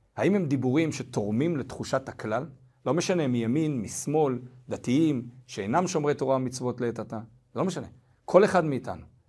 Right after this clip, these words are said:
האם הדיבור שאני מדבר יוצר עוד תחושה של כלל? מחזק את התחושה של הכלל? או שהוא מפריד את הכלל הזה לפרטים קטנים? אם הוא מפריד, לא בבית ספרנו.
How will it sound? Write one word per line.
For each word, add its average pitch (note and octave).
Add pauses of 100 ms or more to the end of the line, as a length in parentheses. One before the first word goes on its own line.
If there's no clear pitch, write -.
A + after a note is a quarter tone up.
(280)
האם F#3
הדיבור F3+
שאני D#3
מדבר C3+ (440)
יוצר G2+ (260)
עוד A2
תחושה -
של G3+
כלל? D3 (300)
מחזק B2+
את -
התחושה D3
של -
הכלל? - (260)
או D3+
שהוא F#3
מפריד F3+
את C3
הכלל C#3
הזה C3+
לפרטים C#3+
קטנים? D3+ (880)
אם A#3+
הוא A#3+
מפריד, A#3 (380)
לא C#3
בבית D3+
ספרנו. A2+